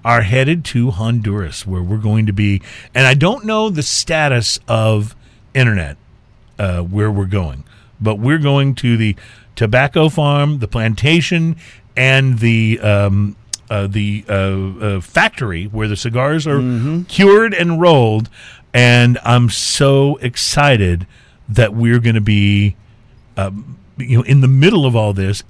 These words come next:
Speaker 1: able to talk to the rollers, able to talk to the, uh, the master blenders, and able to talk to the farmers,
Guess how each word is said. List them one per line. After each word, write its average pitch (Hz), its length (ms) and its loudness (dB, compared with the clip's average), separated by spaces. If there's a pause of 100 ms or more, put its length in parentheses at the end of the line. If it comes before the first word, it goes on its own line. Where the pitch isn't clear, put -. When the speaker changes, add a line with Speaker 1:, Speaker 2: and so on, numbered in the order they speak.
Speaker 1:
able 160 340 2
to 120 180 -4
talk - 380 -6
to 123 100 -8
the 104 120 -6
rollers, 202 520 2
able 131 220 -4
to 113 80 -6
talk 127 280 -4
to 127 120 -6
the, 107 160 -6 (400)
uh, 107 260 2
the 107 140 0
master 135 340 -2
blenders, 185 600 4 (340)
and 117 440 2
able 131 280 2
to - 60 -6
talk 120 180 -2
to - 80 -10
the 101 80 -4
farmers, 165 540 0